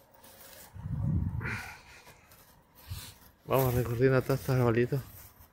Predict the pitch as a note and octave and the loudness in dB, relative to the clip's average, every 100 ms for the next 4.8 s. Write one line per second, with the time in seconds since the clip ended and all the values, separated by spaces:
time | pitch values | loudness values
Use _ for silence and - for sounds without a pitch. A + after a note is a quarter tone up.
0 | _ _ - - - - - _ _ _ | _ _ -20 -20 -20 -20 -20 _ _ _
1 | - - - D3 D#3 - - - - - | -20 -20 -10 0 0 -2 -14 -16 -14 -14
2 | - - _ - - - - - - - | -16 -20 _ -20 -20 -20 -20 -20 -20 -20
3 | - - - - - - - - - - | -20 -20 -20 -20 -20 -20 -20 -20 -20 -20
4 | - - - A#2+ - C3 B2 A2+ | -20 -16 -8 -8 -2 0 0 -2